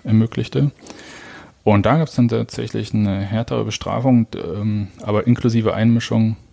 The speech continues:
von Egon Krenz und Erich Honecker,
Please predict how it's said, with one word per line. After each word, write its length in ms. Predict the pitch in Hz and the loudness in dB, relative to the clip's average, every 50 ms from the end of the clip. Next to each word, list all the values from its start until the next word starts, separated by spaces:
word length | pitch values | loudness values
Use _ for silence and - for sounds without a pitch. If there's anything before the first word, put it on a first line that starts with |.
| _ _ _ | _ _ _
von 460 | - - - - - 107 110 123 117 | -20 -18 -12 -6 -2 0 2 2 0
Egon 360 | 107 107 110 113 107 107 107 - | 0 -2 -4 -2 0 0 0 -2
Krenz 500 | - - - 107 110 120 120 - - - | -6 -6 -2 0 0 0 0 -2 -6 -8
und 440 | - 110 107 104 101 101 - - - - - - - - - - - | -4 -2 0 2 2 2 0 -4 -10 -20 -20 -20 -20 -20 -20 -8 -2
Erich 280 | - 104 104 98 - - | 0 0 2 0 0 2
Honecker, 540 | 107 110 123 127 - - 120 117 120 120 | 2 4 4 2 2 0 2 2 4 2